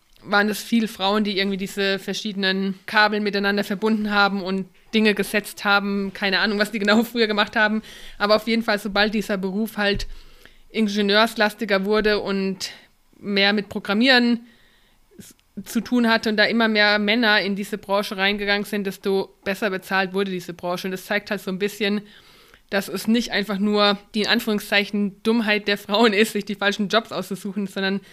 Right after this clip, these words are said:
weil es halt ein strukturelles Problem ist, dass, ähm, die Arbeit von Frauen weniger gewertschätzt wird. Und dazu vielleicht noch ein letztes Experiment, auf das ich gerne verweisen will. Denn es gab schon Versuche, da wurden ProbandInnen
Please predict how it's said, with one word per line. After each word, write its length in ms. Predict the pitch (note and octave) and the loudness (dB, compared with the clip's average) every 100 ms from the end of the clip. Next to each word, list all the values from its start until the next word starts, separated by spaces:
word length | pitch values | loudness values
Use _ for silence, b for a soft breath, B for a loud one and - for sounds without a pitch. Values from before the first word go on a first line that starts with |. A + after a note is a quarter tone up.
| B B B | B B B
weil 100 | F#3 | -2
es 100 | G3 | 0
halt 180 | G#3 G3 | -2 -4
ein 120 | F#3+ | -6
strukturelles 720 | - - A3 G3+ F#3+ A#3 A#3 | -6 -10 -8 -2 2 2 0
Problem 420 | - F#3 F3+ F#3+ | -4 -4 0 0
ist, 280 | G3+ A3+ - B B B B B _ | 2 0 -2 B B B B B _
dass, 300 | - G3 G3 | 2 2 2
ähm, 400 | A#2+ G3 G3 G3 | -4 -2 0 -2
die 120 | G3+ G3 | 0 2
Arbeit 300 | F#3+ A3+ - | 2 0 -4
von 140 | G3 | -8
Frauen 320 | - G3 G#3 | -4 -2 0
weniger 280 | G3+ G3+ F#3+ | 0 2 0
gewertschätzt 800 | F#3 F3+ G#3 - - F#3+ - - | 0 2 2 0 -6 -8 -10 -6
wird. 360 | G3 A#3 - - _ | -2 -2 -4 -16 _
Und 100 | - | 0
dazu 240 | G#3+ A3 A3+ | 0 0 -6
vielleicht 460 | G#3 G#3 G#3 - _ _ - | -2 -2 -4 -16 _ _ -2
noch 240 | G#3+ G3 | -2 0
ein 280 | - A3 A#3 | 0 0 2
letztes 840 | G#3+ A3 - A3 G#3+ G#3 - - | 0 -2 -6 0 0 0 -10 -4
Experiment, 680 | A3 A3 - A3 G3 A3 D4 | -2 -2 0 0 2 2 2
auf 120 | G3 | -2
das 160 | F#3+ F#3+ | -4 -8
ich 100 | - | -2
gerne 220 | F#3+ G3+ | 0 0
verweisen 480 | G3+ F#3+ G3 G#3 G#3 | -2 0 0 0 0
will. 240 | G#3+ A3+ B B B B B | 0 0 B B B B B
Denn 120 | G#3+ | -2
es 200 | G#3+ G#3 | -2 -2
gab 420 | - G#3+ B3+ C4 - | 2 6 4 2 -8
schon 260 | - A3 | -2 -2
Versuche, 500 | G#3+ G3+ - C#4 - | 0 -4 -4 -6 -2
da 160 | G#3+ G3+ | 0 2
wurden 220 | A3+ A3 | 0 -2
ProbandInnen 920 | - G3 G3+ A#3 A#3 A#3+ A#3 A#3 A#3 | -4 -2 0 0 0 0 2 2 0